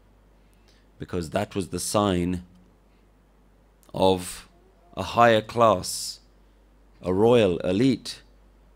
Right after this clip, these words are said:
Guru Har Gobind Sahib Ji said, "I'm going to make all of my Sikhs wear tall turbans." So what is the Guru doing? Every time where there's an opportunity to stand up for what you think is right, the Guru has re-, really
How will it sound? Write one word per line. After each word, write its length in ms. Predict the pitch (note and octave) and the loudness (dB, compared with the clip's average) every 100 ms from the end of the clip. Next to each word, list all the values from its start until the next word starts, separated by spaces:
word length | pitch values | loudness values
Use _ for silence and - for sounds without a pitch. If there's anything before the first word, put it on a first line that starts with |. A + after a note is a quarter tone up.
| - | -14
Guru 200 | E2+ F#2 | -4 -4
Har 200 | F2 G2+ | -2 -4
Gobind 280 | F2+ F#2 F2 | -2 -4 -4
Sahib 240 | F#2+ F#2 | -4 -6
Ji 80 | D#2+ | -6
said, 280 | F2 G2+ F2+ | -6 -2 -2
"I'm 200 | - F#2 | -2 -4
going 160 | F2 E2+ | -6 -6
to 120 | E2+ | -6
make 140 | E2+ - | -8 -6
all 260 | F#2+ G#2+ A2+ | -2 0 0
of 60 | |
my 160 | F2 E2+ | -2 -4
Sikhs 380 | - - - - | -6 -8 -10 -10
wear 120 | D2+ | -12
tall 280 | - E2 D2+ | -8 -10 -10
turbans." 580 | - D#2+ D2+ - - - _ _ _ _ _ _ _ _ _ _ _ | -12 -14 -14 -16 -18 -20 _ _ _ _ _ _ _ _ _ _ _
So 180 | - A2+ | -8 -4
what 140 | C3 | -2
is 100 | D#3+ | -2
the 80 | B2+ | -6
Guru 240 | A#2 C#3 B2 | -2 -2 0
doing? 440 | B2+ B2+ F#2 E2 - _ _ | 0 0 0 -4 -14 _ _
Every 280 | - B2 D3 | -2 0 0
time 280 | C#3 C3 C3 | 0 -2 0
where 120 | A2+ | 0
there's 240 | A#2 A#2 | 2 2
an 100 | G#2 | 0
opportunity 880 | G#2+ A2 G#2+ C3 C#3+ A2+ G2+ F#2 G#2 - - _ | -2 -4 -2 0 0 0 -2 -2 -2 -8 -20 _
to 100 | - | -10
stand 440 | G2 - C3+ C3 C3 | -6 -4 -2 0 2
up 160 | A#2 | 2
for 180 | - G2+ | 0 -4
what 220 | F#2+ A2 | -2 -4
you 120 | G#2 G#2 | -6 -6
think 240 | G#2+ G2+ | -6 -6
is 160 | F#2+ F#2 | -6 -2
right, 320 | C3+ A#2 - - - - - | 0 -2 -4 -18 -20 -20 -20
the 140 | - G#2 | -6 -4
Guru 300 | F2+ C#3 D#3 | 0 2 2
has 280 | C3 A#2+ G2+ | 0 -2 -2
re-, 240 | A2+ - | -4 -4
really 520 | F#2 C3+ D#3 B2 G#2 | -2 2 2 0 -4